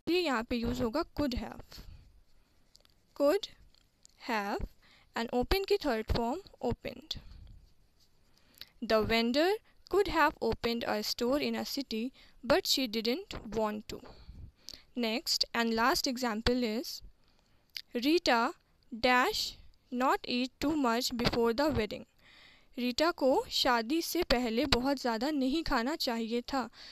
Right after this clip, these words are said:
तो ये एक रिग्रेट वाली सिचुएशन again आ गई। तो यहाँ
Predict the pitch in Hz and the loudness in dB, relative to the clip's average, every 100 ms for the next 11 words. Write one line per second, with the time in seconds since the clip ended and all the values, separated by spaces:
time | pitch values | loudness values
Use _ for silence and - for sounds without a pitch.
0 | - - 269 294 294 226 240 262 254 262 | -6 0 4 4 4 2 2 2 2 2
1 | - 254 247 220 269 240 214 220 233 226 | -2 0 2 2 0 -2 0 2 2 2
2 | 240 381 - - - - 254 240 262 | 0 -2 -6 -20 -20 -8 -2 0 2